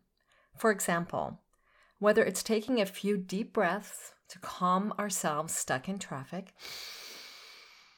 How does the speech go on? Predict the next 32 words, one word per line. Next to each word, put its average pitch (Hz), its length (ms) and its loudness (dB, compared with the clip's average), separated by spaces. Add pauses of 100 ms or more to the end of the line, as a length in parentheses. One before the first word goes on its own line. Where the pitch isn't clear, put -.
(200)
I'm 175 120 0
not 180 160 8
in 180 80 6
traffic 175 320 6
right 175 160 4
now, 170 160 8
but 170 160 4
maybe 175 160 4
you 170 180 4
are. 175 260 8 (960)
<sighs> - 1300 -20
Mindfulness 254 840 6 (120)
is 214 160 2
the 220 240 2
act 147 440 2
of 170 200 0
being 202 260 4
aware 175 540 4
of 143 280 -6
what, 175 200 2 (400)
of 156 160 -4
what 175 260 2
you're 160 80 -2
sensing 214 920 0 (120)
and 165 220 -10
feeling 185 680 0
in 170 160 -4
the 165 80 -2
moment. 147 540 -6 (1080)
By 175 160 6
being 247 400 2
mindful, 143 640 2